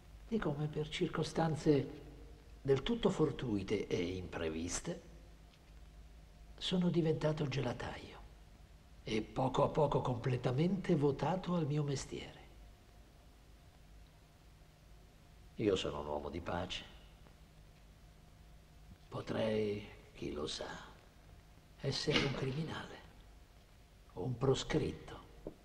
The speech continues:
in permanente ribellione contro una legge sociale cieca e aberrante. Non lo so.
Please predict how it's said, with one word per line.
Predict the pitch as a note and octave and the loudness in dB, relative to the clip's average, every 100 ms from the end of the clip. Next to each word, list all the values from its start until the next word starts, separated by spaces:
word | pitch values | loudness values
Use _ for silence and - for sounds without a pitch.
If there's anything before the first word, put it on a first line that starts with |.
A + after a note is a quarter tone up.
| - - - - - - - | -20 -20 -20 -20 -20 -18 -8
in | A2+ A2+ | -6 0
permanente | C3 A2 B2 C3 C3+ C#3 | 0 2 4 4 6 8
ribellione | B2 G#2+ A2+ A#2 C#3+ D3+ | 6 6 4 6 6 6
contro | C#3+ C3 A2+ A#2 | 4 2 0 0
una | G#2+ | 2
legge | A#2+ G#2+ A2+ | 2 0 -2
sociale | A2 G#2+ G#2 A#2+ A2 G#2 F#2 | -2 -4 -2 0 0 0 -2
cieca | - C3+ F3 F3+ F3 | 2 2 2 0 -2
e | E3+ E3+ | -2 0
aberrante. | D3+ B2+ B2 F2+ C#2+ D2+ - - - - - - - - - - - - - - - - - - | 0 0 0 -2 -6 -8 -12 -16 -18 -20 -20 -20 -20 -20 -20 -20 -20 -20 -20 -20 -20 -20 -18 -8
Non | F#2+ G2+ | -2 0
lo | F#2 | 2
so. | F2+ - | 0 -4